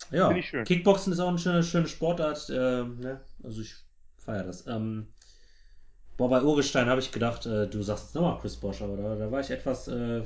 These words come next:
Speaker 1: kurzzeitig etwas verwirrt. Ähm, aber gut. War
Speaker 2: Nein,
Speaker 1: dann
Speaker 2: U D.
Speaker 1: anscheinend U D. Okay.
Speaker 2: Also und halt allgemein in der N B A Melo und natürlich LeBron.
Speaker 1: Perfekt, dann war das eine sehr ausführliche Antwort, die den Hörer dann auf jeden Fall befriedigen sollte.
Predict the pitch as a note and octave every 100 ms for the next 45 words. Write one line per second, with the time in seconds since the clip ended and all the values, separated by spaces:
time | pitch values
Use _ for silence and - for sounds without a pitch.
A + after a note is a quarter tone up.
0 | - F#3 F#3+ - C#3 - - - B2+ -
1 | A#2 G#2 F#2 F2 - G2+ F#2+ F2 - A#2+
2 | C3 G#2 F2 - - - - _ _ -
3 | A2 A2+ A#2 D3 - G#2 G2+ - G#2 G#2
4 | G2+ G2+ F2+ - - - - F#2+ F2 -
5 | _ - - - C3 C3+ C#3 C#3 B2+ C3+
6 | C3 B2 C3+ C3 C3 C#3 C3 B2+ A#2 B2
7 | B2 A#2+ A#2 - B2 B2+ B2+ A#2 A#2 A#2
8 | A2 - A2+ A2+ - _ A2+ G2 G#2+ G#2
9 | F#2+ - _ _ _ _ _ _ _ A2+
10 | - _ _ _ - A2 - A#2 - G2
11 | G#2+ G#2+ G#2+ G#2 G2+ A2 A2 G#2+ - G#2+
12 | - - A#2 A2 A2 A#2 - G#2 - -
13 | G#2 G2+ G#2 - G2+ G2+ G2+ G2+ G2 G#2
14 | G#2+ G#2 G2+ G2+ G#2 - - G#2+ G#2+ G2+
15 | - G2+ G2 G2 - B2 A#2 G2 F#2 F#2
16 | F2+ F2 F#2 F2